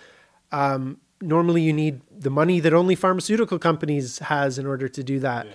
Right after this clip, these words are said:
Speaker 1: So the states need to get involved. But it's like, I don't need clinical trials to know that this works, but I'm more than happy to help clinical trials get done. But I think that's where we're at, is so many people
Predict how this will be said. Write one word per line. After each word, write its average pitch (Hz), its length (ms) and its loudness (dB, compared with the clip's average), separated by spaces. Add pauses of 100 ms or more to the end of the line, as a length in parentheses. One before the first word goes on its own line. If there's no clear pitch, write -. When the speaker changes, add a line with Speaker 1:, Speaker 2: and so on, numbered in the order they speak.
(360)
Speaker 1:
So 151 340 4
the 143 120 -4
states 185 460 2
need 151 200 -2
to 139 80 -8
get 135 160 -2
involved. 123 480 -6
But 151 220 0 (240)
it's - 200 -6
like, 170 260 2 (520)
I 143 160 2
don't 208 180 4
need 156 240 -2
clinical 131 380 -8
trials 107 420 -10
to 120 100 -14
know 110 120 -10
that 110 180 -16
this - 220 -14
works, 127 340 -10
but 156 440 -2
I'm 139 100 -6
more 147 220 0
than 156 140 -2
happy 135 300 -6
to 123 120 -6
help 135 260 -8
clinical 123 340 -12
trials 117 360 -12
get - 180 -14
done. 143 300 -6 (200)
But 143 100 -2
I 147 40 2
think 190 220 0
that's 185 240 0
where 170 100 4
we're 147 140 4
at, 147 240 -2
is 113 80 -6
so - 280 4
many 190 220 0
people 135 360 -6